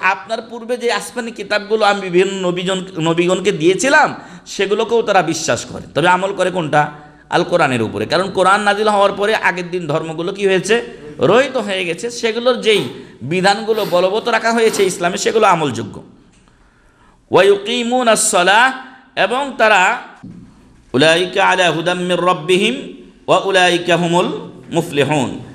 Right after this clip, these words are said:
আর এরা দে-, রবের দেওয়া, "উলাইকা আলা হুদাম মির রাব্বিহিম", তাদের রবের পক্ষ থেকে যে হিদায়েত দেওয়া হয়েছে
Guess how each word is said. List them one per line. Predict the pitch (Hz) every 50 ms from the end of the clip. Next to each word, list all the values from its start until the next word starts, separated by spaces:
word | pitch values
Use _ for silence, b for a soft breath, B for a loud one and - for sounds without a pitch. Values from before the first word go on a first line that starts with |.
| B B B
আর | - 107 131 139 139 135 135 - - - -
এরা | 160 196 208 202 190 190 180 180 190 - - - - - 104 98
দে-, | 101 104 123 143 - 120
রবের | 127 139 147 151 170 214 208 190
দেওয়া, | 170 156 131 120 110
"উলাইকা | 101 117 135 151 156 160 175 165 170 160
আলা | 160 156 151 143
হুদাম | 131 147 151 175 214 220
মির | 226 226 208 196 190
রাব্বিহিম", | 190 175 151 131 135 127 120 117 120
তাদের | 135 151 156 160 151
রবের | 143 147 151 185 - - -
পক্ষ | 185 175 180 196
থেকে | 196 196 196 196
যে | 190 180 185
হিদায়েত | 139 156 160 156 180 196 233 233
দেওয়া | 220 247 233 226 226
হয়েছে | 220 220 214 214 - 247